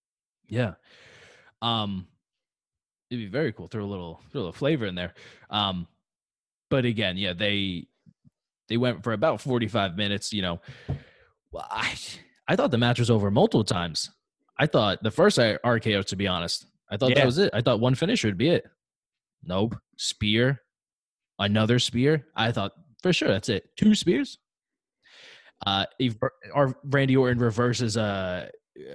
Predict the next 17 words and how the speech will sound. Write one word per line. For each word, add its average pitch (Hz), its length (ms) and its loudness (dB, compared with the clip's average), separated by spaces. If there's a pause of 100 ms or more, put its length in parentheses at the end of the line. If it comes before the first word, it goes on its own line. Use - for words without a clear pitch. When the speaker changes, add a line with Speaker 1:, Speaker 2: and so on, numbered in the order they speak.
Speaker 1:
uh, 98 260 -8
Edge 110 220 -4
jumping 110 320 -2
off 104 120 -4
the 110 80 -4
turnbuckle 113 760 0
into 113 240 -2
another 135 340 2
R 107 140 2
K 101 240 -2
O. 85 220 -4 (320)
It's 123 140 -8
done. 120 360 0 (300)
It's 131 100 -6
gotta 170 240 6
be 120 120 4
done. 98 300 0